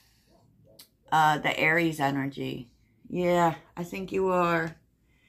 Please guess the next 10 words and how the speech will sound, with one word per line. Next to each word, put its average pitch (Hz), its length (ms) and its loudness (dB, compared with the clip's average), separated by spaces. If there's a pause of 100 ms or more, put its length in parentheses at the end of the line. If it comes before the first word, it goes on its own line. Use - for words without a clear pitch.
(480)
I 180 100 0
think 214 200 2
Sagittarius 202 1000 2
is 202 260 2
really 202 560 2
feeling 185 580 -2
the 165 120 -6
Mercury 170 440 -2
retrograde 156 640 0
energy. 147 720 -2